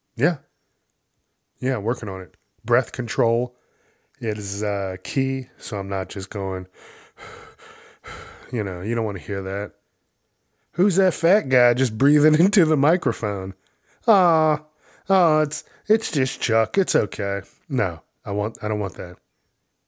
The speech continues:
I want you to hear the smooth crispness of my voice.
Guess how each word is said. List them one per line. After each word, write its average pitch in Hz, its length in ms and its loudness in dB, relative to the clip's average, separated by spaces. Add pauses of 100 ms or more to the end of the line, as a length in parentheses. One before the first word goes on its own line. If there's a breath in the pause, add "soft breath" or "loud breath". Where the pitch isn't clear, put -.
(600)
I - 40 -10
want 104 240 -2
you 107 80 -2
to 98 80 -4
hear 104 220 -4
the 95 140 -10
smooth 107 840 0
crispness - 800 -6
of 87 160 -8 (180)
my 92 120 -8
voice. 85 680 -10